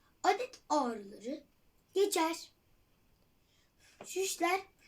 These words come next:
altı. Romatizmal ağrılarda düşünülmelidir. Şişler altı. Yani potasyum sülfürikum minerali eksikliği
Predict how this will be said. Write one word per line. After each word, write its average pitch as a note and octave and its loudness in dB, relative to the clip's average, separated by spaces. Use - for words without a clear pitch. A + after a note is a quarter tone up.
altı. C4 -2
Romatizmal D#4+ 0
ağrılarda A#3 -4
düşünülmelidir. D4 2
Şişler F4 -2
altı. D#4 0
Yani E4 6
potasyum G4+ 0
sülfürikum F4 -2
minerali C#4 -2
eksikliği A3 -8